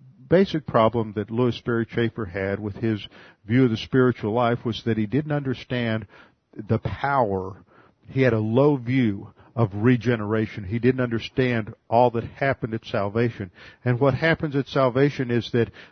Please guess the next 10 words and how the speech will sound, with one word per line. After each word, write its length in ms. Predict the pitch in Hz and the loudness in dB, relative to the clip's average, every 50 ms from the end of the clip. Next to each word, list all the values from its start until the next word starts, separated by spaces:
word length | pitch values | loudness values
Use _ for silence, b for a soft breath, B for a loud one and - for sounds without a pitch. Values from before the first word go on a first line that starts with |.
| B B - | B B 0
that 200 | - 120 120 113 | 2 2 2 2
it, 240 | 139 127 135 - - | 0 -4 -4 -2 -4
it, 240 | 127 135 - 120 | -6 -6 -6 -4
the 100 | 104 117 | -2 -2
new 260 | 107 117 131 156 165 147 | -2 0 2 2 2 2
nature, 640 | 131 131 139 147 147 - - - 113 107 107 101 - _ b b b b b b b b b - | 2 2 2 2 0 0 0 -2 0 0 -2 -6 -8 _ b b b b b b b b b -6
uh, 140 | 110 110 120 - | -4 -4 -2 2
overpowers 880 | - 139 147 127 123 117 - - 135 135 135 131 131 131 127 120 - | 4 4 4 4 2 -2 0 0 0 2 2 2 2 2 0 0 -2
and 200 | - 123 110 110 | -6 -8 -6 -4
limits 580 | 107 117 127 131 127 123 135 - - - - | 0 0 0 2 0 -2 -6 -6 -10 -14 -14